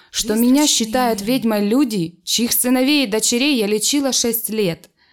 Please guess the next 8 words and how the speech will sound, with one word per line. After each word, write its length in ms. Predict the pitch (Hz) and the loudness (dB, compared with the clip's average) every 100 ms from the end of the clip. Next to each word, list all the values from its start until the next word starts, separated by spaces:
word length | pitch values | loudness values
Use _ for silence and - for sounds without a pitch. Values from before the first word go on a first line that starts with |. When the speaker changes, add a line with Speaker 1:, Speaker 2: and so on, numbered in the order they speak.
| _ | _
Speaker 1:
Шесть 460 | - - 262 262 - | -6 0 0 0 -2
лет 320 | 247 233 196 | 0 0 0
я 180 | 185 180 | -2 -2
исцеляла 560 | 170 - 214 226 220 196 | -2 -2 0 2 2 0
их 160 | 202 | 0
детей, 640 | 180 196 220 269 254 - _ _ _ | -2 -2 0 0 0 -6 _ _ _
их 220 | 247 269 | -2 0
самих, 680 | - 185 170 196 233 - | 0 0 2 2 0 -4